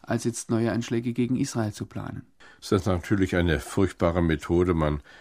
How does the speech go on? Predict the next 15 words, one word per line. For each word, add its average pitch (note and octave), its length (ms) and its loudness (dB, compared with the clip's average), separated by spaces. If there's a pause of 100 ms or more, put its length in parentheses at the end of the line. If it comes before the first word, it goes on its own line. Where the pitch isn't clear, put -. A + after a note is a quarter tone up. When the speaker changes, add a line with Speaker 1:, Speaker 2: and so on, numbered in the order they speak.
(360)
Speaker 2:
muss F2 280 -2
Menschen D#2+ 640 -2
töten, F2+ 440 2
damit E2+ 420 -2
andere D#2 440 -2 (220)
im D2+ 200 -4
Frieden F#2 400 -4
leben. F2+ 400 0 (800)
Wir F2 360 0 (200)
sehen F2+ 340 2
das E2+ 220 0
alles E2+ 400 -4
aus F2 200 -6
sicherer F#2+ 440 -2 (160)
Distanz. F2+ 760 -2